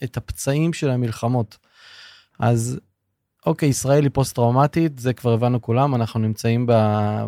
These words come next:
במקום הזה. מה אתה יכול להגיד לאנשים מ-, מיום הכיפורים, שאז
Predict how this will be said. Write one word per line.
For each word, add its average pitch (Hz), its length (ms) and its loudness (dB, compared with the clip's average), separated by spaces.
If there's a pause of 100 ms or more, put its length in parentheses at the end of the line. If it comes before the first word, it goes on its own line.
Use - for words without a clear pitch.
במקום 107 580 -2
הזה. 165 260 -2 (2000)
מה 135 140 4
אתה 156 140 2
יכול 139 280 2
להגיד 123 260 2
לאנשים 123 500 -2
מ-, 127 220 -6
מיום 120 280 -2
הכיפורים, 120 500 -2
שאז 127 720 0